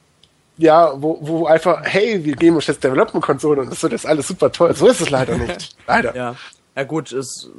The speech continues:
Speaker 2: ich meine, du hast ja die Info von deinem Kumpel da. Also, <clears throat> das wusste ich zum Beispiel jetzt persönlich jetzt nicht, das mit Sony. Ja.
Speaker 1: Ja, nee, es ist,
Speaker 2: Mach weiter.
Speaker 1: es ist ja, ja, es ist, weil es halt nur
Speaker 2: <laughs>
Speaker 1: einfach, einfach
Speaker 2: Ja.
Speaker 1: nur
Speaker 2: Ja.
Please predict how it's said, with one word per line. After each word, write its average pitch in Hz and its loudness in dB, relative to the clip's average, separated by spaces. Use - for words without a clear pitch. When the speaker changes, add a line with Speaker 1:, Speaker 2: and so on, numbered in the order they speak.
Speaker 2:
ich 120 -16
meine, 139 -2
du 139 0
hast 135 -2
ja 165 2
die 131 -2
Info 151 -6
von 151 -8
deinem 123 0
Kumpel 170 0
da. 185 -2
Also, 127 2
<clears throat> - -20
das 143 -2
wusste 170 2
ich 165 0
zum 156 -6
Beispiel 156 2
jetzt 139 -2
persönlich 127 0
jetzt 123 -8
nicht, 123 -6
das 120 -12
mit 170 -10
Sony. 120 -4
Ja. 120 -6
Speaker 1:
Ja, 156 4
nee, 165 4
es 131 -4
ist, - -8
Speaker 2:
Mach 156 0
weiter. 123 4
Speaker 1:
es - -
ist 113 -8
ja, 147 2
ja, 185 4
es 143 -14
ist, 143 -12
weil 131 2
es - -6
halt 135 -8
nur 143 4
Speaker 2:
<laughs> - -
Speaker 1:
einfach, 139 2
einfach 135 -2
Speaker 2:
Ja. 131 -6
Speaker 1:
nur 131 -10
Speaker 2:
Ja. 120 -12